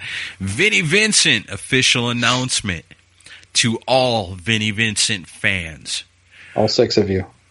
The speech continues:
Speaker 1: "We have arrived at the crossroads of America's survival and our freedom as we witness the firestorm of communism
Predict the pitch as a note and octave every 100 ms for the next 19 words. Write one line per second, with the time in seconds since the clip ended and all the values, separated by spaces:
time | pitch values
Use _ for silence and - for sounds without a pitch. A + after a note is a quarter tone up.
0 | _ _ _ - F3 G#3 G3+ D3 D3 D#3
1 | E3 F#3+ E3 - C#3+ - A#2+ - - E3+
2 | E3 E3 - D#3+ E3 E3+ D#3 A2 G#2 A2+
3 | D#3+ D#3 D#3 - D#3 - C3 A2 F2 C#3
4 | D3+ D3 B2 G#2 G#2 - _ - B2 C3+
5 | C3 C#3 - - E3 C3+ G2 F#2 F2+ -
6 | - - B2 B2 C3+ C3+ C3 E3 C3+ E3+
7 | E3 - C3 - - F3 D#3+ D#3 D#3 -
8 | - E3 D#3 D#3 A2+ - - F#3 E3+ E3+
9 | D#3 D3 C#3 C#3 C3+ C3